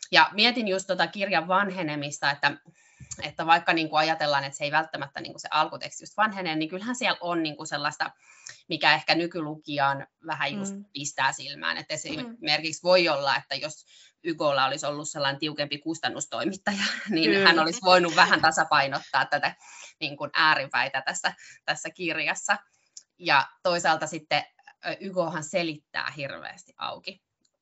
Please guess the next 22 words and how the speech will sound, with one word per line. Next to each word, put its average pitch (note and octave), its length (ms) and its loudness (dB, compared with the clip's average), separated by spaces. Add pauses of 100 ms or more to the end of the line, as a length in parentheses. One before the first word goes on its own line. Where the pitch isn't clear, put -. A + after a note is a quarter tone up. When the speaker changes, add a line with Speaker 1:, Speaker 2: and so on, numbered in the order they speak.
(140)
Speaker 1:
Et D#3 140 -10
hän E3 140 4
Speaker 2:
Joo, F3+ 100 2
Speaker 1:
puhuttelee G3+ 300 4
Speaker 2:
kyllä, D#3 160 6
kyllä. E3 140 0
Speaker 1:
suoraan E3 300 6
lukijaakin D3 640 -2
monta C3 260 -6
kertaa. C#3+ 200 -4
Et C#3 60 -10
lukija F3+ 340 2
varmaan A3 400 4
jo F#3 80 0
tajusi, F3 440 0
että C3+ 200 -6
tässä C#3+ 300 0
on C#3 100 -2
tällaista D#3 400 4
ja - 60 -
Speaker 2:
Niin. D4+ 100 4 (120)
Speaker 1:
tällaista. E4 360 4